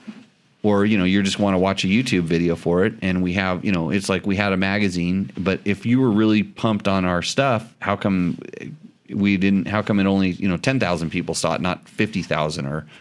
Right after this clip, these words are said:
a hundred thousand or something? And by the way, the guy who rides the gas gas and gives you an impression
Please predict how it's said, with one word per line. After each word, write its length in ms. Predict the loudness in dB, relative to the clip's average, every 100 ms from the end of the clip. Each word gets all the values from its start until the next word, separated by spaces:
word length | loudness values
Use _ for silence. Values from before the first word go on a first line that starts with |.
| _ _
a 60 | -2
hundred 260 | 0 0 -2
thousand 440 | -2 -2 -6 -12 _ _ -8
or 100 | -6
something? 360 | -4 -4 -8 -12 _ _ _ _ _ -2
And 300 | 0 0 0
by 140 | 2
the 80 | 4
way, 280 | 2 0 -4 -10 -20 -4
the 80 | 0
guy 200 | 2 2
who 120 | 2
rides 420 | 2 0 -2 -8 -8
the 180 | -4 -4 -4 _ _ _ _ -2
gas 320 | 0 0 -2
gas 300 | -2 -2 -2
and 100 | 0
gives 160 | 0
you 140 | 2 0
an 60 |
impression 640 | 0 -2 -2 -2 -2 -4